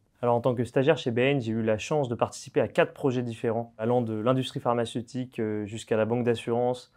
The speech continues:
et, euh, les softwares dans la construction, au sein desquels j'ai eu plein de missions différentes, euh,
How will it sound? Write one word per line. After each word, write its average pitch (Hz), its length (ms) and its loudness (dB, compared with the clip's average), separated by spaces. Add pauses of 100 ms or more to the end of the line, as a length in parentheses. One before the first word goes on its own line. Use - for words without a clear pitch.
(400)
et, 120 160 2
euh, 107 140 4
les 104 100 -2
softwares 127 380 2
dans 113 60 6
la 107 60 2
construction, 110 560 -8 (540)
au 120 80 -2
sein 127 160 0
desquels 131 360 6
j'ai 107 120 -2
eu 107 60 -6
plein 143 200 4
de 143 60 6
missions 127 260 -2
différentes, 113 540 0
euh, 104 140 -2